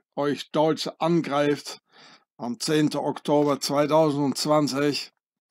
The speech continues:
dass nur die Germanenstämme es geschafft haben, Pharaos Römerarmee zu besiegen.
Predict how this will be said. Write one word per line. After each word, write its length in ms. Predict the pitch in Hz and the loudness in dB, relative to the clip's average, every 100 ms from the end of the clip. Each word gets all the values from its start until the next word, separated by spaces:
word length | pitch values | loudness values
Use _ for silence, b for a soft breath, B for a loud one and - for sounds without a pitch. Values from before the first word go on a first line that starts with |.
| _ - | _ -16
dass 360 | - 139 127 135 | -8 -6 -4 -2
nur 340 | 143 175 180 | 4 8 8
die 140 | 160 143 | 6 4
Germanenstämme 1120 | 151 151 160 180 180 165 - 175 160 151 143 | 2 4 6 6 6 2 0 2 4 4 2
es 200 | 123 - | -2 -4
geschafft 540 | 147 - 202 - 147 | -2 4 4 4 0
haben, 560 | 156 160 147 135 104 - _ _ _ _ _ - | 2 4 4 2 -2 -10 _ _ _ _ _ -14
Pharaos 760 | - 147 160 170 175 185 - | -4 0 4 6 10 8 6
Römerarmee 920 | 135 135 196 196 196 - 185 190 175 156 | 2 8 10 10 6 6 6 6 4 2
zu 180 | 165 | 0
besiegen. 720 | 143 147 147 165 151 139 117 | 0 2 6 8 8 4 0